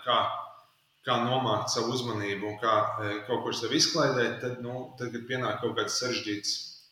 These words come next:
sajūtas, tad mēs darīsim tieši to pašu. Eh, un, eh,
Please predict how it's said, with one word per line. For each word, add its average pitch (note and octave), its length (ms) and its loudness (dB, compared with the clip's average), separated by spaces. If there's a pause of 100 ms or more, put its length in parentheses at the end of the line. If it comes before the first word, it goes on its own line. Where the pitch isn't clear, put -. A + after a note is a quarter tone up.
(120)
sajūtas, D3 480 4
tad A#2 160 -4
mēs G#2+ 160 -4
darīsim A2+ 400 -2
tieši A#2+ 220 0
to - 100 -4
pašu. A2+ 380 0 (880)
Eh, G#2 240 2 (560)
un, A2+ 180 -2
eh, A2 240 2